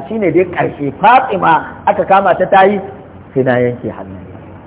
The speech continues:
Aka je aka yanke hannunta. To, yanzu manzo sallallahu alaihi wa sallam ya ji tsoron ka halaka da fushin Allah ya sauka da al'umma,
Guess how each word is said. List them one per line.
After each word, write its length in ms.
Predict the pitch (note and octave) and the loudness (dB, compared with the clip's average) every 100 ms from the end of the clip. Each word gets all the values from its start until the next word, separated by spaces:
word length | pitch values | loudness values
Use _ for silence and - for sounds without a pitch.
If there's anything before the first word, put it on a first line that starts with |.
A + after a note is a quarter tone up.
| - - - - - - | -20 -20 -20 -20 -8 -6
Aka 180 | - | -4
je 120 | B2 C#3 | -4 -4
aka 200 | C3+ B2 | -4 -6
yanke 220 | A#2+ A#2 | -6 -10
hannunta. 440 | G#2+ G#2 G2+ - - - - - - - - - - - - - - - - - - - - - - - - - - - - - - - - | -12 -14 -16 -16 -20 -20 -20 -20 -20 -20 -20 -20 -20 -18 -18 -18 -20 -20 -18 -18 -20 -20 -20 -20 -20 -20 -20 -20 -20 -20 -20 -20 -20 -20 -6
To, 80 | A#2+ | -4
yanzu 180 | D#3+ C3+ | -2 -2
manzo 240 | C3 D#3 | -2 -4
sallallahu 340 | D#3 C#3+ D3 | -2 -2 -2
alaihi 200 | C3 C#3+ C3+ | -2 -4 -6
wa 80 | |
sallam 240 | D#3 D3+ B2+ | -4 -4 -2
ya 100 | C#3+ | -4
ji 120 | D#3+ E3+ | -6 -6
tsoron 320 | C#3+ B2+ C#3+ - - - - - - | -4 -2 -4 -8 -18 -20 -20 -18 -4
ka 100 | F3 | -2
halaka 540 | - B2+ D#3+ D#3+ C#3+ | 0 0 2 0 -2
da 80 | B2+ | -2
fushin 300 | B2 D#3 D#3+ D#3+ | -4 -6 -6 -4
Allah 240 | E3 D#3+ C3+ | -2 0 0
ya 60 | |
sauka 220 | C3 - D3+ | -4 -6 -4
da 120 | C#3 C3 | -2 -4
al'umma, 380 | D3 E3+ C#3 | -6 -6 -6